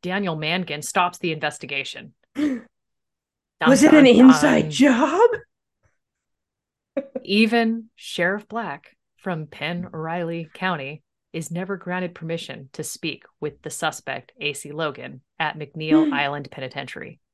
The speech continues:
Speaker 2: Oh my goodness.
Speaker 1: So not getting to speak to the suspect, I, that, that should have, that was a red flag. That is the factory of red flags.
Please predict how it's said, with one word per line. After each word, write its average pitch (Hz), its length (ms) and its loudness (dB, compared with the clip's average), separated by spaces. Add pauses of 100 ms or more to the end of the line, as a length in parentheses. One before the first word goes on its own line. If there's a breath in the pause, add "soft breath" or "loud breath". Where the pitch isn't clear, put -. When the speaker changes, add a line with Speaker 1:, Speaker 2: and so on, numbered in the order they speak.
(160)
Speaker 2:
Oh 214 420 4
my 202 540 -2 (200)
goodness. 202 640 -4 (680)
Speaker 1:
So 330 100 4
not 311 320 -4
getting 359 320 2
to 262 200 0
speak - 560 -2
to 240 80 0
the 240 100 2
suspect, 233 560 -4 (100)
I, 233 380 0 (180)
that, 254 400 0
that 233 280 -2
should 220 220 -2
have, 190 120 -6 (100)
that 208 220 0
was 180 140 -6
a 160 80 -6
red 156 300 -6
flag. 127 400 -10 (720)
That 214 140 4
is 220 160 2
the 202 120 0
factory 175 840 -4 (100)
of 147 240 -2
red 151 240 0
flags. 135 560 -10